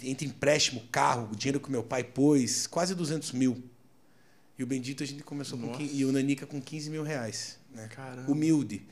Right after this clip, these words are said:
Speaker 1: sem aquele discurso, né, da gente ter, senta nessa cadeira de bacana e coisa arada. Ali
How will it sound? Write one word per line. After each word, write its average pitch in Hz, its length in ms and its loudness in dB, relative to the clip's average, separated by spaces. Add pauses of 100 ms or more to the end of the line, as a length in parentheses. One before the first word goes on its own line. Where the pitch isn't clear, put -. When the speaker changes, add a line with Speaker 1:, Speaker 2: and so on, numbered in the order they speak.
(260)
Speaker 1:
sem - 180 -2
aquele 156 260 -2
discurso, 151 560 2
né, 123 160 -2
da 117 100 -2
gente - 260 -8
ter, - 240 -12
senta 190 320 -2
nessa 165 160 -2
cadeira 127 460 -2
de 107 160 -12 (260)
bacana 120 680 4
e 98 40 -6
coisa 120 260 -4
arada. 120 440 0 (600)
Ali 147 420 4